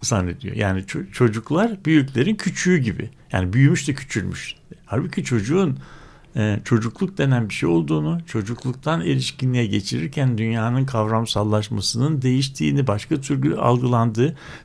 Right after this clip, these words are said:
ve mesela bunu şeylerde klasik dönem, e, resimlerinde görüyorsun. Çocuklar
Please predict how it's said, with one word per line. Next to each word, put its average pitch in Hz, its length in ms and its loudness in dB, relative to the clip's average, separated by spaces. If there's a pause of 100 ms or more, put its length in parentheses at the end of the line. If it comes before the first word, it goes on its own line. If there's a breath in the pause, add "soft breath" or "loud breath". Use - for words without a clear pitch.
ve 135 80 4
mesela 120 400 2
bunu 165 280 4 (420 loud breath)
şeylerde 135 720 4 (260 soft breath)
klasik 135 480 2
dönem, 113 360 2 (680)
e, 95 160 -2
resimlerinde 120 680 2
görüyorsun. 104 520 0
Çocuklar 156 640 0